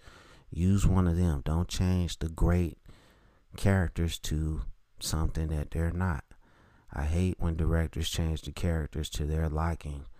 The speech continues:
What's next? Superman is going to be from Australia? Um, please. No.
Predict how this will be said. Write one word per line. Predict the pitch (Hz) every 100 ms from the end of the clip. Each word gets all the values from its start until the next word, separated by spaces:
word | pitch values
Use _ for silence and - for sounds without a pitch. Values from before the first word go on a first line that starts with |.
| - - _
What's | - 82 87 -
next? | 90 85 - -
Superman | 85 82 78 87 82 82 80
is | -
going | 80 82
to | 78
be | 76 78
from | - 76 76
Australia? | 69 - - 65 85 95 95 - - - _ _ _ _ _ _ _
Um, | 76 76 73 73 73 - - _ - - _ _ _ _ _ _ _ _ _ _ _ _ _ _ _ - - _ -
please. | 95 98 80 - - - - - - - - - _ _ -
No. | 87 87 73